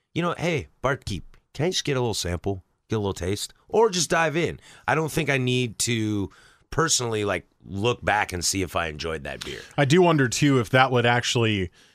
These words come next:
Speaker 2: make you not drink a beer you like because, like, "Oh, I already had it. I gotta try something different," right?
Speaker 1: See, and that's what I think it, I, that's what I think this, this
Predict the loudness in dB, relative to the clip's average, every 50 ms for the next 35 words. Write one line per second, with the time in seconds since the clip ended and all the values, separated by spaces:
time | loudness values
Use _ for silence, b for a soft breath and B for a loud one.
0 | b b b b b b _ 2 2 2 2 2 2 2 4 4 4 4 4 4
1 | 2 2 2 0 0 0 0 2 0 0 2 4 4 4 4 2 0 0 0 2
2 | 2 4 4 4 6 6 6 4 4 2 2 0 0 0 0 -2 -2 -2 -2 -2
3 | -4 -2 -4 -4 -2 -2 -4 -4 -4 -2 -2 -4 -4 -4 -4 0 0 2 2 2
4 | 2 0 2 2 2 2 0 0 -2 0 0 -2 -2 -2 -4 -4 -4 -4 -4 -2
5 | 0 0 0 0 -2 -2 -2 -2 -2 -4 -4 -4 -6 -6 -4 -4 -4 -2 -4 -6
6 | -6 -10 -8 -6 -4 -4 -4 -6 -8